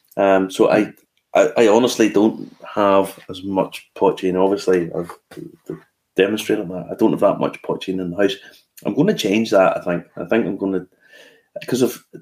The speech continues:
if I'm honest, I've said this before, I've stopped buying lots of whiskey, 'cause there's a lot of it's got really, really expensive, and I don't think it's coming <laughs> down anytime soon.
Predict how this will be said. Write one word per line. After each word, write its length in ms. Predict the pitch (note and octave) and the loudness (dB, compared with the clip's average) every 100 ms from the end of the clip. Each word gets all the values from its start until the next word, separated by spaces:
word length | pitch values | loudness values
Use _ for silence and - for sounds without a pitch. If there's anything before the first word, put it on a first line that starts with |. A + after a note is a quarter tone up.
| - - | -6 -6
if 140 | - | -2
I'm 120 | A#2 | 0
honest, 300 | D#3 D3+ - | 4 2 0
I've 160 | F#2 - - | -6 -8 -2
said 260 | C#3+ D3+ | 0 2
this 160 | B2 A2+ | 0 0
before, 400 | F2 - G2+ G2+ | -8 -2 0 0
I've 100 | - | -8
stopped 680 | - - - - C3 - - _ _ - - | -8 -6 -4 0 0 0 -6 _ _ -14 -2
buying 480 | A2 G#2+ G2+ F#2+ | 0 0 -4 -2
lots 280 | F#2+ G2 - | -2 -2 -2
of 320 | G2+ F#2+ - _ _ - | -6 -6 -16 _ _ -10
whiskey, 500 | G#2 - - F#2 - _ _ _ _ _ _ - - | -8 -8 -8 -10 -10 _ _ _ _ _ _ -20 -10
'cause 140 | G2+ | -8
there's 120 | G2+ G#2 | -6 -2
a 60 | |
lot 240 | G#2+ D3+ C3 | 2 2 2
of 80 | A2+ | -4
it's 140 | - | -4
got 160 | G#2 F2 | -4 -4
really, 420 | E2+ F2+ A2 A#2+ | -4 0 2 4
really 260 | G2+ F#2 F2 | 2 0 0
expensive, 580 | - - G2 F#2+ F#2+ - | -6 0 0 0 -8 -4
and 100 | F#2 | -4
I 40 | |
don't 160 | F#2 B2+ | -2 -2
think 140 | A#2 G2 | -2 -4
it's 120 | E2 | -4
coming 240 | E2+ F2 | -8 -8
<laughs> 160 | - - | -8 -2
down 80 | B2+ | 0
anytime 420 | A#2+ A2+ G#2+ F#2+ | 0 -2 -6 -4
soon. 240 | G2+ F2+ | -6 -6